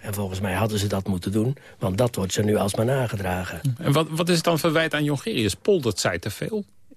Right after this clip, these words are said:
Speaker 2: Is het te veel
Speaker 1: Ja.
Speaker 2: zoeken naar de consensus?
Speaker 1: Ja, je moet je toch voorstellen dat,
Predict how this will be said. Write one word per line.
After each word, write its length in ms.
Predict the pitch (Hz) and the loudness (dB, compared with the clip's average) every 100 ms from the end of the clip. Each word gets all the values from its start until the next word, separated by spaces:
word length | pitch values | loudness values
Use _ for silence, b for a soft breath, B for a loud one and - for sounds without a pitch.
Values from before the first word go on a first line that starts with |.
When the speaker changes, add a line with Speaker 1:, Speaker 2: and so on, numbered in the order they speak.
| - | -4
Speaker 2:
Is 160 | 131 117 | -2 -2
het 100 | - | -2
te 100 | 135 | 0
veel 180 | 160 | 4
Speaker 1:
Ja. 220 | 156 156 - | 4 2 -2
Speaker 2:
zoeken 420 | - 113 139 170 | -4 2 2 2
naar 200 | 139 131 | 2 2
de 80 | 127 | 0
consensus? 680 | - 139 156 151 196 233 - - - | -2 -2 0 -2 -4 -8 -16 -18 2
Speaker 1:
Ja, 320 | 156 156 113 | 4 4 0
je 140 | 113 | -2
moet 200 | 151 147 | 0 0
je 80 | 135 | 0
toch 200 | 135 110 | 0 0
voorstellen 680 | - 180 180 - 160 156 143 | 2 2 2 2 2 2 2
dat, 200 | 131 | 0